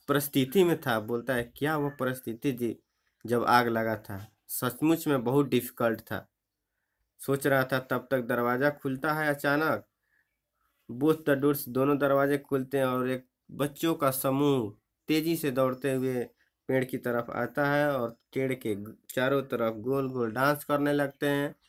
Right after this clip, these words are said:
One present after the other was pulled up, एक के बाद एक ऐसा होता है, प्रेजेंट करते हैं और चले जाते हैं। What are they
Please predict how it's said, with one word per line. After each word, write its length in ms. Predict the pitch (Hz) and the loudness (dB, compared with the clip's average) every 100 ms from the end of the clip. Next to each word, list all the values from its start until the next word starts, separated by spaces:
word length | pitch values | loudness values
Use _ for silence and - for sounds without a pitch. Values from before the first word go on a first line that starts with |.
| _ _ _ _ _ _ _ _ - | _ _ _ _ _ _ _ _ 0
One 240 | 147 170 165 | 4 4 4
present 360 | 151 143 151 147 | 2 2 2 2
after 260 | 139 143 135 | 0 0 -2
the 140 | 135 - | -2 -2
other 240 | 147 160 156 | -2 0 0
was 220 | 147 143 139 - | 2 0 -2 -4
pulled 200 | 135 127 - | -2 -2 -2
up, 180 | 123 - - - - | -2 -4 -14 -20 -6
एक 220 | 151 156 - | -4 -2 0
के 100 | 143 | 0
बाद 360 | 135 131 123 | 2 2 0
एक 240 | 131 139 139 | 0 0 0
ऐसा 260 | 131 135 | 0 0
होता 400 | 131 135 131 147 | -2 -2 -2 0
है, 260 | 147 151 139 - _ _ _ _ _ _ - | 0 -2 -6 -10 _ _ _ _ _ _ 0
प्रेजेंट 420 | 120 135 151 147 | 2 4 4 4
करते 300 | 151 143 170 | 2 2 2
हैं 80 | 165 | 0
और 100 | 170 | 0
चले 260 | - 165 | 0 2
जाते 320 | 120 104 - 95 | 2 0 -2 -8
हैं। 220 | 92 101 _ - - - | -8 -12 _ -20 -12 -2
What 220 | 160 185 | 0 2
are 140 | 180 143 | 2 2
they 200 | 151 | 4